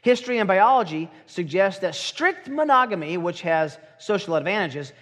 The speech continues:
is not a one-size-fits-all proposition. Marrying for love is a relatively new concept, she writes.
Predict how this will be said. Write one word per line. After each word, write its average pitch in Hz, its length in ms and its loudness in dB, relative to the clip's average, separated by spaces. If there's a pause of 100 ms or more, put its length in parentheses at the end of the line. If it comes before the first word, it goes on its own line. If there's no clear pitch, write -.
is 180 100 -6
not 233 200 4
a 240 60 4
one-size-fits-all 160 1200 -4
proposition. 147 600 -12 (1600)
Marrying 285 400 2
for 247 140 2
love 202 340 6
is 190 80 -4
a 208 80 2
relatively 277 680 2
new 247 320 -4
concept, 233 680 -6
she - 160 -14
writes. 113 480 -14